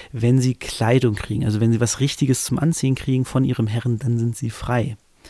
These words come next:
Eine ganz schwierige, also ja, sowieso ganze Darstellung von, man, man weiß ja, dass, also man weiß es nicht, aber es ist ja schon allein mit den, mit Gringotts so, ne, mit den Kobolden, die, ähm,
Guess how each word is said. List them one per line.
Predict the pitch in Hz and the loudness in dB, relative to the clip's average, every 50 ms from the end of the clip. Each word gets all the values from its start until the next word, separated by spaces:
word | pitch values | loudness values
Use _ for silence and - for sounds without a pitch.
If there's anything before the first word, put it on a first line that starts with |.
| - - - - | -20 -20 -16 -10
Eine | 160 113 110 | -8 -6 -6
ganz | - - 156 156 - | 0 2 2 2 4
schwierige, | - - 131 131 139 135 135 127 117 120 113 | 2 2 2 2 2 4 2 2 2 2 0
also | - 107 113 107 107 - - - _ _ _ _ _ _ _ _ _ _ _ - _ _ _ - | 0 0 -2 -2 -2 -4 -6 -10 _ _ _ _ _ _ _ _ _ _ _ -20 _ _ _ -10
ja, | - 123 123 107 - - | -8 -6 -6 -6 -8 -8
sowieso | - 117 113 117 107 117 120 123 123 170 - _ - - | -8 -6 -4 -2 0 2 2 2 2 0 -4 _ -16 -2
ganze | - 117 113 - - 117 113 113 - - _ _ _ _ _ - - - - - - _ _ _ _ - _ _ _ _ | 0 0 2 2 4 4 2 2 0 -4 _ _ _ _ _ -20 -20 -20 -20 -20 -20 _ _ _ _ -20 _ _ _ _
Darstellung | - 98 117 120 - - 123 120 120 113 113 | -4 0 0 0 2 2 2 2 2 2 2
von, | - - 113 113 | 0 0 2 2
man, | 110 110 110 | 4 4 4
man | 110 110 110 104 | 4 4 4 4
weiß | 110 117 - - | 4 2 4 2
ja, | 117 | 2
dass, | 104 110 104 - - - - _ _ | 2 2 0 0 -2 -6 -10 _ _
also | - - 107 104 101 98 - - _ _ _ - - - | -6 -2 -2 0 0 -2 -4 -10 _ _ _ -20 -20 -14
man | - - 123 110 110 | -8 -6 -4 -4 -2
weiß | 123 113 107 107 | 0 0 0 0
es | 104 101 | 2 2
nicht, | 123 113 - - | 2 0 2 0
aber | 107 110 101 - - - - - | 0 -2 -2 -2 -4 -10 -4 -2
es | 123 117 | 0 2
ist | 120 - | 6 6
ja | 135 120 | 6 6
schon | - 139 127 127 - - - | 6 6 4 4 4 2 0
allein | - 113 113 113 113 | 0 2 4 4 4
mit | 110 - 113 | 2 2 2
den, | 107 107 104 104 | 2 2 2 2
mit | 101 95 - - | 0 -2 -2 2
Gringotts | - 123 139 147 135 123 104 - - - - | 6 8 8 10 8 8 6 4 0 -2 -2
so, | 120 104 101 | -2 0 2
ne, | 107 113 | 4 4
mit | 120 113 - - | 4 4 2 2
den | 107 104 104 101 - - - - - _ _ _ _ _ | 0 0 0 0 -2 -6 -14 -20 -20 _ _ _ _ _
Kobolden, | - - 147 156 175 147 127 107 101 101 101 117 131 139 147 139 - _ _ _ _ _ _ _ _ _ _ _ _ _ | -2 6 6 6 6 6 4 2 2 0 0 0 0 0 -2 -6 -12 _ _ _ _ _ _ _ _ _ _ _ _ _
die, | - 120 117 113 113 113 - | 0 2 4 4 4 4 4
ähm, | - - 127 123 117 113 110 110 107 110 110 - - | 2 2 2 2 4 4 4 4 2 2 0 0 -4